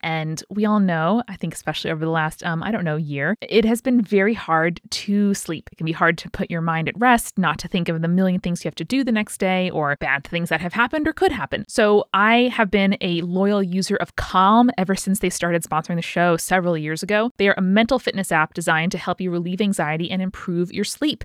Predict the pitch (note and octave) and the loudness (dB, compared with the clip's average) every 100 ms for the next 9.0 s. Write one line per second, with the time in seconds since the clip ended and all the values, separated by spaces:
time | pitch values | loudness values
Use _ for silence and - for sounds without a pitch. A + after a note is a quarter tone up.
0 | - G3+ A3 A3 F#3 F#3+ F3+ E3 - A3+ | 0 6 6 6 4 2 0 -2 -2 -2
1 | - A3 G#3+ A3 E3 D#3+ - F#3+ G#3 - | 2 4 4 2 0 -6 0 4 4 4
2 | G3+ G3 F#3+ F#3+ - F#3 F#3 G3+ G#3 A3+ | 0 -2 -4 -4 -2 2 4 2 0 0
3 | - D#4+ - E4 C#4 C4 - C#4 C#4 - | 2 0 0 -4 0 -2 -2 -2 -2 -2
4 | C4 G3+ A3+ B3 B3 B3+ B3 - B3+ - | -6 -2 2 4 4 2 0 -4 -6 -6
5 | - - - G3+ A3 A#3 G3 G3 G3 - | -8 -10 -6 0 4 4 4 4 4 0
6 | F#3 - G#3+ - F#3 F#3+ - F#3+ G3 F#3+ | -6 -4 -2 -2 -4 -4 -2 -2 2 2
7 | F3 F3 - E3+ E3+ F3 F3 D#3+ - - | 2 0 -4 -2 0 0 0 -4 -6 -4
8 | F3+ F3 F3 - - E3 E3 - - C#4 | -2 -2 -4 -6 -4 -2 -4 -6 -6 -6